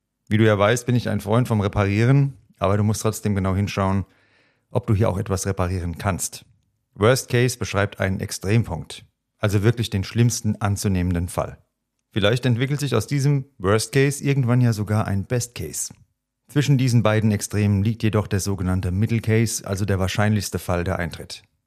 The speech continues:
Du hast als Ziel vielleicht das Ziel, dein Selbstbewusstsein zu stärken, deine Ausstrahlung damit zu verbessern und so eine passende Partnerin, Partner zu finden oder deine bestehende Partnerschaft harmonischer zu gestalten.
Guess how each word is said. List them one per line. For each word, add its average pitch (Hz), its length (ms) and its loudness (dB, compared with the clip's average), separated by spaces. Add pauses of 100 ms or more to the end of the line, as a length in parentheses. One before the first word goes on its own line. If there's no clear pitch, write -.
(200)
Du 107 100 0
hast 135 200 2
als 117 240 0
Ziel 170 300 0
vielleicht 110 380 2
das 104 180 -4
Ziel, 113 240 0
dein 101 300 2
Selbstbewusstsein 107 840 -2
zu 104 120 -4
stärken, 95 600 -2 (260)
deine 92 220 -2
Ausstrahlung 98 680 0
damit 95 240 -2
zu - 80 -8
verbessern 95 720 -2
und 113 160 0
so 117 180 0
eine 104 180 0
passende 101 400 -2
Partnerin, 95 720 -2 (100)
Partner 98 360 -2
zu 95 120 -8
finden 98 400 -4
oder 135 300 2
deine 113 240 2
bestehende 104 480 0
Partnerschaft 90 840 -4 (220)
harmonischer 101 580 2
zu 87 120 -8
gestalten. - 520 -8